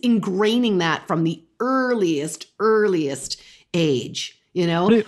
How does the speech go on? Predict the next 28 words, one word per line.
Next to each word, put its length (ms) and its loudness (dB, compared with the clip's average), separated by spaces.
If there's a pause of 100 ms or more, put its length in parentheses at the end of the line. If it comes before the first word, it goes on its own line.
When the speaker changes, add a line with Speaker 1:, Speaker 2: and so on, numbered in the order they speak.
Speaker 2:
what 180 2
a 60 6
gift 280 2
he 80 4
gave 260 4
to 120 -4
you, 220 2
you 120 2
know, 160 6
that 200 4
he 120 4
didn't 420 2
give 180 4
you 320 4
the 140 2
impression 500 0
of, 180 2 (340)
"Well, 320 4
here's, 480 0
here's 220 0
how 80 4
you 160 6
manage 360 4
conflict, 600 0 (120)
is 200 4
that 160 2
you 260 2
make 360 0